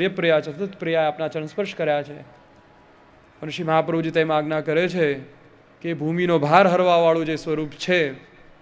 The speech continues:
કે જે પોલિટિક્સ કરાવવા આવવાનું છે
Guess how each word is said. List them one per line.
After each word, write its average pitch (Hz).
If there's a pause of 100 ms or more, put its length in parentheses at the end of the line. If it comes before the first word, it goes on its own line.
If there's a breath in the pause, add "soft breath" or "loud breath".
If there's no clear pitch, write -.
(1200)
કે 165
જે 160
પોલિટિક્સ 175
કરાવવા 165
આવવાનું 180
છે 160